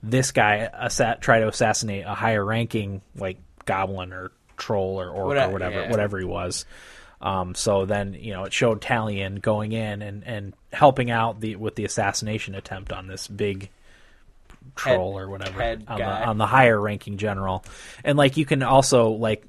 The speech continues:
Speaker 1: when you're, when you track someone down and beat them up or, you know, whatever, you can have them, like, spread your legacy amongst the servants of Mordor,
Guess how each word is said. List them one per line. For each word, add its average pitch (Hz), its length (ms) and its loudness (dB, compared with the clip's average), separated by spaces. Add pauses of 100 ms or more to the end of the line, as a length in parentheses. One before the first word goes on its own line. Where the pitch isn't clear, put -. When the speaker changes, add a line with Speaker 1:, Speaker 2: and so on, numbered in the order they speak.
(360)
Speaker 1:
when 127 200 -2
you're, 110 200 0
when 113 240 -4
you 104 80 -2
track 117 340 4
someone 107 200 -2
down 104 280 0
and 95 120 -8
beat 104 160 -4
them 98 140 -6
up 98 180 -4
or, 92 160 -8 (220)
you 101 120 -12
know, 90 200 -12 (140)
whatever, 92 380 -4 (280)
you 113 120 0
can 113 120 0
have 113 260 4
them, 104 200 0
like, 98 200 -2
spread 110 300 0
your 98 100 -4
legacy 101 480 -2
amongst 92 480 -8
the 92 140 -8
servants 95 480 -8
of 92 160 -2
Mordor, 95 580 -6